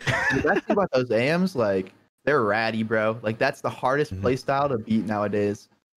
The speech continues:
Speaker 1: And that Western team is, like, the perfect example of it.
Speaker 2: Yeah.
Speaker 1: And they're really good at search. So, like, it's gonna be hard to take 'em down.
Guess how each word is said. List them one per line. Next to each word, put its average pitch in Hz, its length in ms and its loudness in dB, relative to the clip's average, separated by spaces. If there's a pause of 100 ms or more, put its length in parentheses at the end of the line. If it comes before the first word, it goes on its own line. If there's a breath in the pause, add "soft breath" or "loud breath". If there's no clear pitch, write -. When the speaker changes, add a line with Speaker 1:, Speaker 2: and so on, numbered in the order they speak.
(140)
Speaker 1:
And 107 440 0
that 123 160 0
Western 113 280 -2
team 139 180 -2
is, 123 80 -2
like, 104 140 -2
the 104 60 -8
perfect 107 320 -4
example 104 460 -2
of 104 120 -2
it. 110 120 -2 (180)
Speaker 2:
Yeah. 87 300 -6
Speaker 1:
And 180 160 2
they're 165 60 4
really 147 160 0
good 123 100 2
at 110 80 -2
search. 104 320 -4
So, 110 140 -2
like, 101 360 -2 (720)
it's - 80 -4
gonna 127 120 0
be 117 60 2
hard 117 200 0
to 98 60 -10
take 107 140 -4
'em 107 80 2
down. 110 260 0